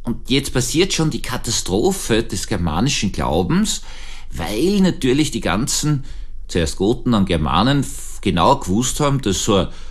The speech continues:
Königssohn, der muss seinem Vater natürlich total gehorchen und der König regiert wirklich und der, äh, Sohn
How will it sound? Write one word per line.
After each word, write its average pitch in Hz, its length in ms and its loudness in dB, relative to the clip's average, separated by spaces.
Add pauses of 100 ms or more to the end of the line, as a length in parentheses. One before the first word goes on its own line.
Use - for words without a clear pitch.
(120)
Königssohn, 110 640 2
der 101 100 4
muss 92 240 2
seinem 87 140 2
Vater 95 340 0
natürlich 87 460 2
total 76 400 -2
gehorchen 107 600 0
und 95 180 0
der 73 80 -4
König 92 380 0
regiert 82 420 0
wirklich 117 480 2
und 90 200 -2
der, 85 140 0 (560)
äh, 71 220 -2
Sohn 101 600 0